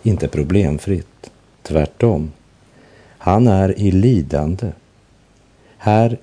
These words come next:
kan jag inte annat än tänka på Paulus ord i andra Korinthierbrevet fyra, vers åtta och nio, där han säger: "Vi är på allt sätt trängda, men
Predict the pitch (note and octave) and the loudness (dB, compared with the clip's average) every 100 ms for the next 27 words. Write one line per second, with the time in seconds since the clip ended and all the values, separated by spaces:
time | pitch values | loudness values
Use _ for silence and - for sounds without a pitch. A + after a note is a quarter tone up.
0 | A2+ - G2 E2 F2 A2 G#2+ G2+ D#2+ E2 | -8 0 2 4 2 2 2 2 0 0
1 | E2+ - A#2+ G2 E2 F2+ - G#2+ - D#2+ | -2 2 2 2 0 0 0 0 2 4
2 | F2 G2 F#2+ E2+ F#2 F#2 G2 G#2+ F2 E2 | 4 2 2 0 2 2 2 2 2 2
3 | D#2 F#2 G2+ F#2+ - D2+ D#2 D2+ D#2+ - | 2 2 2 2 -2 -2 -2 -2 -4 -4
4 | - G2+ C#2+ C#2+ D#2+ D2 D#2 - - G#2 | 0 0 0 0 0 0 -4 -6 -4 -4
5 | G2 _ D#2+ D#2 E2 G2 D2+ D2+ D2+ - | -4 _ -2 0 0 0 0 -4 -2 -4
6 | E2+ D#2+ D2+ - D2 C2 F#2 E2 - _ | -2 -2 -2 -2 -2 -2 -6 -6 -12 _
7 | _ _ _ - - - - B2 C3+ F#2+ | _ _ _ -20 -20 -20 -4 4 4 4
8 | F#2 A2+ - E2+ C#3+ G2 - - E2 D#2 | 2 -2 2 2 2 0 -4 -4 0 0
9 | - - - - E2 F#2+ D2+ D2 F2 - | -4 -20 -8 -2 0 2 -2 -2 -4 -4
10 | - _ F2 E2+ D#2 D#2 D#2 | -12 _ -2 2 2 2 2